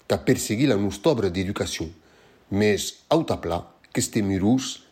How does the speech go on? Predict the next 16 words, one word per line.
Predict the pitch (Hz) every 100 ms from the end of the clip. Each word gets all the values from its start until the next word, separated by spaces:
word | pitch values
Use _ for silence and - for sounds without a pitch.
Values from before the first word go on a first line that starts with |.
| -
de | 92
l'entene | 113 107 92 92 90 104 120 - - -
e | 123
contents | - 165 135 101 80 - - - -
d'ens | 107 104 113
trobar | - 95 85
d'acòrd | 82 127 92 92 - - - - _
damb | 110 101 107
los | 143 143 -
que | 117
an | 98
la | 87
carga | - 123 120 90
de | 82
miar | 82 95 110 120
lo | 113